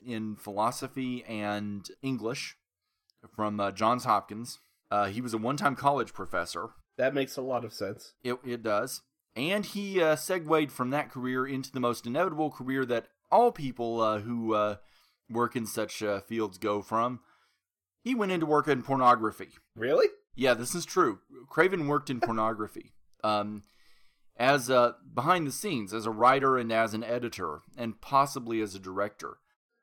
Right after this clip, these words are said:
Speaker 2: Oh my God.
Speaker 1: It's not known what he did on it, but he did do some work on Deep Throat.
Speaker 2: Hmm, on the film Deep Throat, from which the shadowy figure in the Nixon investigation is named.
Speaker 1: Yes.
Speaker 2: Wow.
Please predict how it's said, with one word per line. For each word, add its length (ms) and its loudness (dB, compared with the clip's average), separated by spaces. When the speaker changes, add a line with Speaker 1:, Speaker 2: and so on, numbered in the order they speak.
Speaker 2:
Oh 80 -2
my 200 -2
God. 460 0
Speaker 1:
It's 220 -4
not 260 4
known 400 -2
what 260 4
he 220 -10
did 480 2
on 220 -2
it, 240 -6
but 140 -4
he 140 -10
did 260 -6
do 160 -4
some 300 0
work 240 0
on 160 0
Deep 280 -12
Throat. 360 -10
Speaker 2:
Hmm, 220 2
on 200 -4
the 80 -4
film 560 -4
Deep 200 -6
Throat, 320 -8
from 240 -10
which 380 -10
the 100 -8
shadowy 460 -2
figure 400 -6
in 120 -6
the 60 -10
Nixon 360 -8
investigation 800 -10
is 160 -14
named. 320 -12
Speaker 1:
Yes. 420 -6
Speaker 2:
Wow. 440 -6